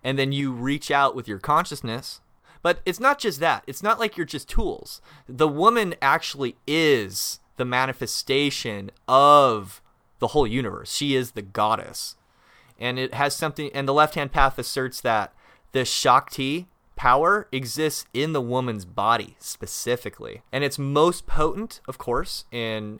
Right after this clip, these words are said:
young, extremely beautiful, kind of strange looking women, girls.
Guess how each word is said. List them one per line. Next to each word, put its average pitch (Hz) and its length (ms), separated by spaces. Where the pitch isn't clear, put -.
young, 127 600
extremely 120 640
beautiful, 113 640
kind 117 240
of 107 80
strange 107 580
looking 98 500
women, 95 500
girls. - 420